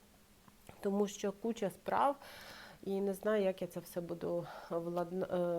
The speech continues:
ладнати, як у мене взагалі що вийде. Але відео вирішила записати, тому що, ну, не сила вже <laughs> таї-, таїти таку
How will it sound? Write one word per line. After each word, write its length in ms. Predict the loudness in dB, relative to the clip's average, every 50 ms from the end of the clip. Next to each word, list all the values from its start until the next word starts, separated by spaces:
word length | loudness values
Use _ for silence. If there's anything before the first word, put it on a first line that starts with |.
| 0 0 0 -2
ладнати, 720 | -2 -2 0 0 0 0 2 2 4 6 6 6 6 4 2
як 300 | 2 2 0 0 0 -2
у 40 |
мене 220 | -2 0 0 0 -2
взагалі 460 | -2 -4 -6 -6 -6 -4 -4 -4 -6 -6
що 200 | -8 -8 -6 -6
вийде. 360 | -6 -6 -8 -10 -10 -12 -14 -16 -16 -16 -16 -16 -16 -14 -14 -16 -16 -16 -4 -2
Але 340 | 0 2 4 4 6 4 4
відео 380 | 4 2 4 6 6 6 6
вирішила 500 | 4 2 0 0 -2 -4 -4 -4 -4 -2
записати, 600 | -2 -4 -6 -6 -8 -8 -4 -2 -2 -2 -2 -4 -6
тому 260 | -2 -2 -2 -2 -2
що, 200 | -4 -6 -4 -2
ну, 160 | 0 2 2
не 160 | 4 2 2
сила 360 | 2 0 -2 0 0 0 0
вже 240 | 0 2 4 4 6 6 6 4 4 6 8
<laughs> 300 | 8 8 6 4 0 2
таї-, 300 | 4 4 6 6 4 2
таїти 500 | 2 2 2 2 2 0 0 0 0 0
таку 380 | 0 -2 -2 2 2 4 4